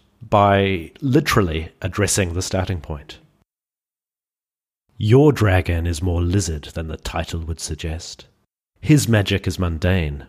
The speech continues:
but my, my dragon is the best." Those lines recentered me on the prompt, even though they didn't make the final cut.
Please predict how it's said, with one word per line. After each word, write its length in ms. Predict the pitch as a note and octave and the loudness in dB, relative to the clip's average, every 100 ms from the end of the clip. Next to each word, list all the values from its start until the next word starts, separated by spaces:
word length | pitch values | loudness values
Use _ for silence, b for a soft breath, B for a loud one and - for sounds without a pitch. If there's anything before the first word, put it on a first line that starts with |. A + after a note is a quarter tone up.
| _ | _
but 200 | F2 E2 | -6 -4
my, 640 | F2 F2 G2 E2+ D2+ C#2+ - _ | -2 2 4 4 0 -6 -14 _
my 260 | E2 F2+ G2 | 0 2 2
dragon 540 | F#2 E2 D#2 D2 C#2 - | 2 -2 -2 -6 -10 -10
is 140 | D#2+ | -10
the 100 | - | -8
best." 540 | - D#2+ - - - - _ _ _ _ _ _ _ _ _ _ _ _ _ _ _ _ | -6 -6 -4 -8 -8 -16 _ _ _ _ _ _ _ _ _ _ _ _ _ _ _ _
Those 280 | - C3 D3 | 4 4 4
lines 360 | A2+ F#2+ F2 E2+ | 2 2 0 -2
recentered 680 | F2 A2+ - A2 G#2 G#2+ F#2 | 2 2 4 0 2 0 -2
me 220 | D#2+ D#2 | -4 -4
on 120 | F2 | -8
the 80 | D#2 | -8
prompt, 540 | - G#2+ D2 - - - _ _ _ _ | -4 -4 -4 -10 -16 -16 _ _ _ _
even 300 | E3 C#3+ C3 | 2 2 2
though 180 | B2+ G#2+ | 4 4
they 140 | F2 | 2
didn't 260 | E2+ F#2 F2+ | 0 -2 -2
make 180 | F#2 - | -4 -4
the 80 | |
final 320 | - E2+ D#2 D2+ | -4 -4 -4 -6
cut. 380 | - E2+ - | -6 -6 -8